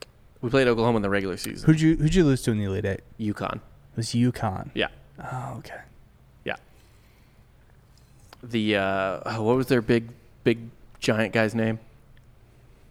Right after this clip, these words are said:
Speaker 2: Um, <laughs> Th-,
Speaker 1: Gotcha.
Speaker 2: Thabib?
Speaker 1: Yeah.
Speaker 2: Or Thabit?
Speaker 1: H-,
Speaker 2: Fuck.
Speaker 1: H-, Hashim Thabit?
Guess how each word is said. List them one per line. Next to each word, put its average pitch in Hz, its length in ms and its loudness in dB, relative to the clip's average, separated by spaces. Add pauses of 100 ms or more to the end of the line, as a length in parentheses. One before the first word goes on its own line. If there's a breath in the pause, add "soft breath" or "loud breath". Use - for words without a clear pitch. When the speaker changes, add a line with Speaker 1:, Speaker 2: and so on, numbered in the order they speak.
(880 soft breath)
Speaker 2:
Um, 127 380 2
<laughs> - 1200 -10
Th-, - 200 -16
Speaker 1:
Gotcha. 120 240 4
Speaker 2:
Thabib? 139 240 4 (180)
Speaker 1:
Yeah. 107 280 4 (100)
Speaker 2:
Or 143 100 6
Thabit? 131 360 2 (600)
Speaker 1:
H-, 127 100 2
Speaker 2:
Fuck. 135 120 2
Speaker 1:
H-, 135 120 2
Hashim 131 420 2
Thabit? 120 320 2